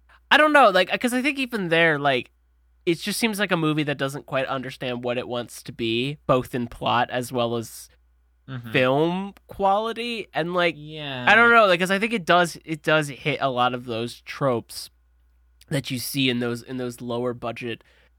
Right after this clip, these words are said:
Speaker 1: movies come by. But I guess, like, it's weird because it disguises itself as this, like, big production, right?
Speaker 2: Yeah,
Speaker 1: And then it has
Speaker 2: especially
Speaker 1: sound
Speaker 2: with the
Speaker 1: dips.
Speaker 2: intro.
Speaker 1: Exact-, well, yeah, because that's setting it up to me that this thing won so many awards, and then I'm like, "Well, wait a
Speaker 2: Mm-hmm.
Speaker 1: minute, their audio cuts down, like,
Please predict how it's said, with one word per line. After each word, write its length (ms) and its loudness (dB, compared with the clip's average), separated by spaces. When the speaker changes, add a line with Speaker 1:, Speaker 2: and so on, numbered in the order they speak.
Speaker 1:
movies 340 -2
come 240 -6
by. 380 6
But 200 2
I 100 4
guess, 280 2
like, 300 2
it's 160 0
weird 300 2
because 240 0
it 80 -8
disguises 600 2
itself 280 -2
as 80 -8
this, 160 -10
like, 140 -10
big 260 -2
production, 840 -2
right? 380 2
Speaker 2:
Yeah, 380 -2
Speaker 1:
And 140 8
then 100 8
it 80 6
has 160 6
Speaker 2:
especially 200 6
Speaker 1:
sound 180 10
Speaker 2:
with 60 -2
the 60 -2
Speaker 1:
dips. 300 0
Speaker 2:
intro. 320 -6
Speaker 1:
Exact-, 440 4
well, 120 2
yeah, 300 6
because 220 4
that's 160 6
setting 260 6
it 80 6
up 120 6
to 80 -2
me 120 2
that 160 0
this 140 -8
thing 240 -2
won 180 0
so 140 -4
many 180 0
awards, 560 2
and 60 -4
then 100 -4
I'm 100 -2
like, 220 -4
"Well, 260 -2
wait 120 0
a 20 0
Speaker 2:
Mm-hmm. 80 0
Speaker 1:
minute, 160 -2
their 180 4
audio 360 4
cuts 320 -6
down, 480 -2
like, 320 -6